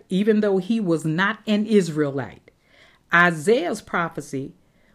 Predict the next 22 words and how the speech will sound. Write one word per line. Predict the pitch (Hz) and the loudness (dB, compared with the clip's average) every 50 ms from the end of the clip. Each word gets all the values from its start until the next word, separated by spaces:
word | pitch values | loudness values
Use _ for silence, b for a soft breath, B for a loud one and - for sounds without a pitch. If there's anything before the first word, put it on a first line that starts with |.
| _ | _
was | 185 170 185 180 170 | 0 2 2 4 4
made, | 180 175 190 208 208 214 208 202 190 190 185 - - | 2 2 2 4 6 6 6 6 4 2 0 -4 -4
I | 160 | -4
want | 156 165 185 202 202 208 | -2 -2 -2 -4 -4 -4
y'all | - 214 202 202 | -2 -2 0 0
to | 202 202 | 0 0
hear | 180 196 254 254 | -2 -2 -2 -2
this | 247 233 220 208 208 - | 0 0 -2 0 0 0
and | 165 160 | -2 0
hear | 160 202 214 208 | 2 2 2 2
this | 208 202 202 | 2 0 -2
carefully, | - - 233 202 180 180 180 170 165 160 156 165 b b b b - | -4 -2 -2 -2 -2 -2 -4 -4 -4 -4 -6 -8 b b b b -2
which | 160 165 170 175 | 0 0 2 0
is | 160 - | -2 -2
why | 175 170 190 190 202 | -2 -2 -2 0 0
you | 202 190 185 214 | 0 -2 -2 -2
can | 208 185 165 165 | -2 -2 -4 -4
trust | - - - 214 202 185 - - _ | -4 -2 -2 -2 -2 -2 -6 -8 _
everything | - 202 202 208 214 208 208 208 202 202 202 | -2 0 0 0 -2 -2 -2 -2 -2 -2 -2
the | 202 | -4
Bible | 185 185 185 185 185 175 185 185 | -2 -2 -2 -2 -2 -4 -4 -6
says. | 185 - 156 139 110 - - - - - | -4 -4 -4 -4 -4 -8 -12 -16 -20 -20